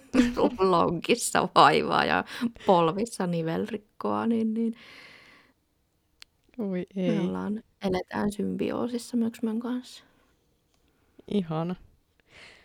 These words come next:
Speaker 2: Mut joo, toi oli mielenkiintoinen toi, toi bastet, ja nyt ku-, kuuntelijat kanssa, niin laittakaa itsellenne ylös, että, et se, ö, voi etsiä sieltä tota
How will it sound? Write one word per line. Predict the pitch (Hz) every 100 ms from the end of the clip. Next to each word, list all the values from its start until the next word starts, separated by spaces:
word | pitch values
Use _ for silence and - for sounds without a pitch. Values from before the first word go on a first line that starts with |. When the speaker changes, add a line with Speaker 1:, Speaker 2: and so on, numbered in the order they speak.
| _ _ _ -
Speaker 2:
Mut | 190 - _ _
joo, | 226 254
toi | 202 190 180
oli | 180 180 175
mielenkiintoinen | 190 190 165 147 - 151 160 160 165
toi, | 170 - 185 190 165 - _ _
toi | 170 170 185
bastet, | 185 - - - -
ja | 160 - -
nyt | 185 - _
ku-, | - 175 - _ _ -
kuuntelijat | 233 220 175 160 160 -
kanssa, | 165 156 - 170
niin | 170 - _ - -
laittakaa | 165 - - 170
itsellenne | 165 170 156 156 156
ylös, | - 156 - -
että, | - - 190 - _ - - - - - _ _ - _ -
et | 156 - -
se, | - 156 156 - _ _ -
ö, | 156 156 151
voi | 160 -
etsiä | 165 - - 170
sieltä | - - -
tota | - - 175